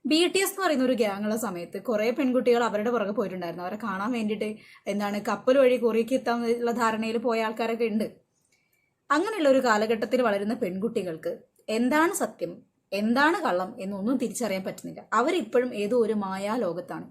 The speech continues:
ഈ രണ്ട് പെൺകുട്ടികളെ മിസ്സായ കാര്യത്തിലേക്ക് വരികയാണെങ്കിൽ, അവര് വീട്ടിൽ കള്ളം പറഞ്ഞ് രണ്ടുപേരും ഒപ്പരം ഇറങ്ങിയ ആളുകളാണ്, രണ്ടുപേരും ഒപ്പരമാണ് മിസ്സിംഗ് ആയിട്ടുള്ളത്. ഈ പെൺകുട്ടികളുടെ മിസ്സിങ്ങിൽ അവരെ എത്രയും പെട്ടെന്ന് കണ്ടുപിടിക്കണം എന്ന് പറഞ്ഞിട്ട് ത്വര കൂട്ടുന്ന അല്ലെങ്കിൽ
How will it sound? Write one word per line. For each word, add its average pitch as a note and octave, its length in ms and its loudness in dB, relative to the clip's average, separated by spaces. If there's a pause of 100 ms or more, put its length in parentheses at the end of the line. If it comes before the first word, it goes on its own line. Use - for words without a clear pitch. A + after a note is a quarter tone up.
ഈ E4 160 2
രണ്ട് C4+ 200 4
പെൺകുട്ടികളെ A#3+ 640 0
മിസ്സായ G#3+ 420 -2
കാര്യത്തിലേക്ക് F#3+ 600 -6
വരികയാണെങ്കിൽ, E3 480 -6 (600)
അവര് D#4+ 220 4
വീട്ടിൽ C#4+ 360 0
കള്ളം A3 240 0
പറഞ്ഞ് F#3 280 -4
രണ്ടുപേരും G#3 480 -2
ഒപ്പരം D#4 460 0
ഇറങ്ങിയ G3+ 280 -2
ആളുകളാണ്, F#3 420 -6
രണ്ടുപേരും G#3 460 -4
ഒപ്പരമാണ് G#3 520 0
മിസ്സിംഗ് G3 340 -4
ആയിട്ടുള്ളത്. D#3 340 -10 (320)
ഈ F#4+ 120 2
പെൺകുട്ടികളുടെ C4 520 4
മിസ്സിങ്ങിൽ A3+ 600 0 (280)
അവരെ C4 220 2
എത്രയും D#4 460 0
പെട്ടെന്ന് A#3+ 280 0
കണ്ടുപിടിക്കണം A3 720 -2
എന്ന് G#3 180 -2
പറഞ്ഞിട്ട് G#3 560 -2 (460)
ത്വര B3+ 240 6
കൂട്ടുന്ന G#3+ 500 0 (180)
അല്ലെങ്കിൽ G#3+ 400 -2